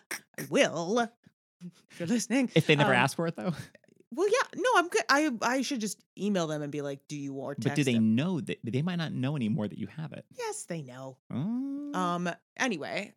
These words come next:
Speaker 1: and then I have a lot of cheap wigs, or varying degrees of cheap wigs. I have, like, well, I have two, like, decent wigs, and then I have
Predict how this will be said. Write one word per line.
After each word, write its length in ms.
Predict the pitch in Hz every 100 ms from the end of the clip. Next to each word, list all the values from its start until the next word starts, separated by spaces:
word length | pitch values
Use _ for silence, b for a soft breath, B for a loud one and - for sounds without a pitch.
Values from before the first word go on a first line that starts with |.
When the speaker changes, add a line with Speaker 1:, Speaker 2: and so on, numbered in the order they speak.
| -
Speaker 1:
and 180 | 202 214
then 80 | 285
I 60 |
have 160 | 311 285
a 40 |
lot 260 | 277 208 185
of 160 | 170 -
cheap 400 | - - 208 180
wigs, 260 | 151 143 151
or 80 | 196
varying 460 | 175 247 269 233
degrees 420 | 196 156 165 151 135
of 100 | 120
cheap 260 | - 123
wigs. 240 | - - -
I 80 |
have, 160 | 170 185
like, 280 | 180 160 - _ b b b
well, 160 | 233 269
I 80 | 277
have 160 | 269
two, 320 | - 294 294
like, 260 | 277 247 185
decent 340 | 214 202 202 -
wigs, 680 | 185 180 175 170 160 - - b b _ _
and 180 | 190 190
then 180 | 175 175
I 100 | 170
have 520 | 160 156 147 143 135